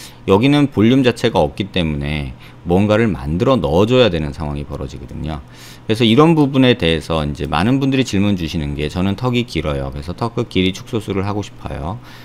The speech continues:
그냥 단순히 뭐 절개술이 있고, 턱 끝 축소술이 있고, 그 다음에 가운데 뼈를 빼내는 뭐 샌드위치 절골 수술이 있고, 그 다음에 T절골 수술해서 길이도 줄이고 폭도 줄이고 싶어요." 뭐 이런 얘기들을 많이 하시는데, 그 각각에 가진 장점과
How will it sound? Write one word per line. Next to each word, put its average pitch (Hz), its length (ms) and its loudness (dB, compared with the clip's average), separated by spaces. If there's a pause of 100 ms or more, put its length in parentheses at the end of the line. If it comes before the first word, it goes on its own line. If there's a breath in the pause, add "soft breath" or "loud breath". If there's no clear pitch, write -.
(160 loud breath)
그냥 92 240 0
단순히 90 500 0
뭐 76 200 -4
절개술이 78 580 -2
있고, 87 400 -8
턱 - 160 -8
끝 127 120 -6
축소술이 147 540 -4
있고, 113 380 -6
그 - 80 -8
다음에 76 180 -2
가운데 98 380 2
뼈를 98 360 0
빼내는 87 500 -2 (320 loud breath)
뭐 65 380 -8
샌드위치 127 440 0
절골 76 320 -2
수술이 71 340 -10
있고, 90 380 -6 (340 loud breath)
그 - 60 -8
다음에 - 220 -2
T절골 147 480 0
수술해서 92 680 -4
길이도 90 320 2
줄이고 73 320 -4
폭도 156 320 -6
줄이고 82 300 -2
싶어요." 64 420 -12
뭐 71 160 -4
이런 131 220 2
얘기들을 92 340 2
많이 73 260 -4
하시는데, 80 520 -4 (340 loud breath)
그 113 100 -2
각각에 160 460 2
가진 123 320 2
장점과 82 960 0